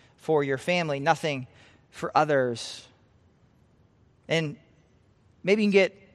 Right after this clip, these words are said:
instead, go buy cheaper food 'cause barley would be a cheaper than wheat. And you can get three of them for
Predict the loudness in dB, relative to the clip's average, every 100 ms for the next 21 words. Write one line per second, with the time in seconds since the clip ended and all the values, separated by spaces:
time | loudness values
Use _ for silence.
0 | -12 2 2 4 4 4 2 2 2 2
1 | 0 0 2 0 0 -2 2 4 2 -2
2 | -10 _ -12 2 6 6 4 0 -2 -2
3 | -2 -4 -4 -2 0 0 0 -6 -20 _
4 | _ _ _ _ _ -6 -6 -4 -6 -8
5 | -14 -20 -20 _ -10 -6 -4 -4 -4 -2
6 | 0 2 4 2 -2 -12 _ _ _ _
7 | _ -6 -2 0 0